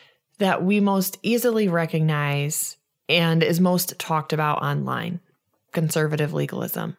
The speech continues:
what you wear, how you date, you know, what you watch, things like that. And if you've listened to anything I've ever said about holiness, you know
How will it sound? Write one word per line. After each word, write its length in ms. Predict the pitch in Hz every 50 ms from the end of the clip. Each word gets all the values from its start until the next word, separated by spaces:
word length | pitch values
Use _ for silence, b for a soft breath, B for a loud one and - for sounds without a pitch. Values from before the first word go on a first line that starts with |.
| _ _ _
what 200 | - 151 - -
you 120 | 151 156
wear, 720 | 165 185 185 185 175 175 170 170 170 165 165 170 175 180 _ _ _ _ _
how 180 | - 156 160 151
you 340 | 151 147 151 147 156 170 185 _ _
date, 500 | - 170 160 160 160 156 156 151 - - _ _ _
you 120 | - 147 143
know, 360 | 143 139 135 139 139 147 - _ _ _ -
what 180 | 156 - -
you 100 | - 139
watch, 640 | 147 151 147 147 143 143 143 - - - - - - B B B B B
things 240 | - 196 175 160 -
like 200 | 151 143 - -
that. 220 | 151 139 139 - - B B B B B B B B
And 240 | B - 190 175 - - - _ _ -
if 160 | 202 190 208
you've 220 | 220 208 196 - - _ _ _
listened 360 | - 208 277 277 - 226 196
to 120 | 190 - -
anything 540 | 233 311 330 294 - - 151 143 139 139 151
I've 140 | 160 165
ever 200 | 196 226 202 175
said 220 | 160 - 151 147 143
about 180 | 143 143 135
holiness, 600 | - - 175 165 160 151 143 143 143 156 - -
you 120 | 190 175 175
know 760 | 170 170 175 185 196 214 214 202 165 139 - - - 202 196